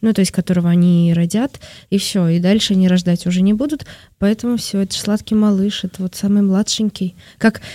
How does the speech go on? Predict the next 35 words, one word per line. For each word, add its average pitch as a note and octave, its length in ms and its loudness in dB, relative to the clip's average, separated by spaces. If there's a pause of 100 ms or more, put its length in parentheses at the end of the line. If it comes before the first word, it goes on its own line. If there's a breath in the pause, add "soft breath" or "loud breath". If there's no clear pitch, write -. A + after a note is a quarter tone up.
э, G#3 160 4
я A3 140 4
была A3+ 200 4
младшая A3+ 600 2 (300 loud breath)
в, F#3+ 220 -2 (440)
э, D#3 880 -6
среде G3+ 460 0
двоюродных F#3+ 720 0
братьев E3+ 440 -2
и F3+ 40 -6
сестер, C4+ 680 -2
у F3+ 340 -4
бабушки F3 540 -4
с - 40 -8
дедушкой - 460 -8
по F#3+ 100 -2
маминой F3 300 2
линии, A#3+ 300 2
там E3+ 200 0
большая E3+ 380 0
семья. F#3+ 400 0 (400 loud breath)
И F3+ 80 0
вот F3+ 160 -2
так F#3 160 0
как - 160 -20
я F#3 60 2
была F3 180 4
младшенькая, F#3+ 720 2
дедушка F#3+ 400 -6
все F3 140 -6
время F3+ 180 2 (100)
меня F3 160 4
называл F3+ 320 4
«ягодка F3+ 580 0
моя». D#3 340 2